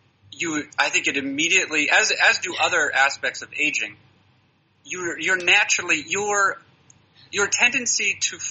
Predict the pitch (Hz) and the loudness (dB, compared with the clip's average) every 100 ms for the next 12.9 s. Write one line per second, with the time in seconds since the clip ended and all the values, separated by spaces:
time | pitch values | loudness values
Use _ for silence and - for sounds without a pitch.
0 | - _ - 185 160 - - _ _ - | -16 _ -4 -4 -6 -14 -20 _ _ -10
1 | 190 190 208 208 - 139 - 190 190 175 | -4 0 2 2 0 -2 -2 2 0 0
2 | 190 170 156 143 - _ _ _ - 139 | 0 2 0 -6 -12 _ _ _ -6 0
3 | 127 123 143 - - 175 175 175 165 - | 2 0 -2 -4 -4 -4 -4 -2 -2 -4
4 | - 156 170 185 180 208 220 240 - _ | -4 -2 -2 -4 -4 -2 0 -2 -6 _
5 | _ - - - - - - - 196 202 | _ -2 -2 -4 -10 -12 -10 -6 -2 -2
6 | - 170 151 160 151 135 - - _ _ | -2 -4 -2 2 2 2 -4 -20 _ _
7 | _ _ _ - - - - _ 254 - | _ _ _ -18 -16 -20 -20 _ -20 -14
8 | - - - - - 180 208 208 160 151 | -12 -12 -12 -14 -8 -4 0 0 0 -8
9 | - 165 147 - - - 151 - _ 254 | -4 2 2 0 -8 -10 -10 -12 _ -2
10 | 247 - 277 262 262 226 240 233 - 208 | 0 -2 -2 0 0 0 -2 -2 -2 -2
11 | 180 202 170 175 208 180 165 - _ _ | -4 -6 -6 -2 0 0 -2 -8 _ _
12 | - - - 165 - 190 185 180 | -14 -6 -2 -2 2 4 4 2